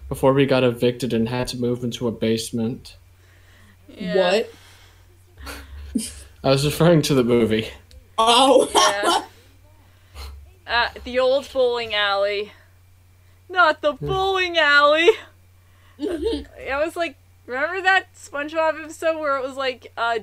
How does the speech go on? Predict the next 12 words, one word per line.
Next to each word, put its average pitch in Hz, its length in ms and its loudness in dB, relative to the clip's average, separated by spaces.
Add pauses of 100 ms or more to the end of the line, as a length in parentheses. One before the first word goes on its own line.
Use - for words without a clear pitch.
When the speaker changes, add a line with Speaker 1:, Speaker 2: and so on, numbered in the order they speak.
(100)
Speaker 2:
Dunces 262 480 -10
and 247 180 -8
Dragons? 214 840 -6 (160)
They 220 160 -6
went 220 220 -10
medieval. 196 680 -12 (1200)
Speaker 1:
<laughs> - 100 -8 (680)
I, 127 120 0
um, 139 200 0
I 143 120 0
haven't 131 280 0
watched 123 460 -2